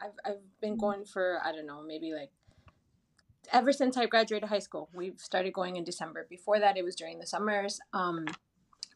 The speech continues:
Speaker 1: but yeah, just be with family, enjoy a los bailes.
Speaker 2: How long do you usually, um, stay?
Speaker 1: Um, I usually stay, like, two weeks, but,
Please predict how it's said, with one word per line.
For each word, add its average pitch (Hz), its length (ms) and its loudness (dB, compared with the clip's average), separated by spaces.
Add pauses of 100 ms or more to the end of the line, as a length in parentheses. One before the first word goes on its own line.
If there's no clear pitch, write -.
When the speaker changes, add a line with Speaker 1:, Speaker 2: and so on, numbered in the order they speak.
(100)
Speaker 1:
but 208 120 4
yeah, 240 280 8 (100)
just 220 200 -16 (120)
be 208 140 -8
with 208 140 -12
family, 202 560 -4
enjoy 196 680 -4 (460)
a 165 100 -6
los 170 220 -6
bailes. 208 580 4 (360)
Speaker 2:
How 254 200 0
long 311 120 0
do 302 140 -2
you 240 140 0
usually, 247 560 2
um, 208 320 -2
stay? 220 520 -4 (340)
Speaker 1:
Um, 370 480 6 (160)
I 320 140 10
usually 403 440 8
stay, 277 320 6
like, 269 240 2
two 277 160 -8
weeks, 233 560 -10 (220)
but, 202 580 4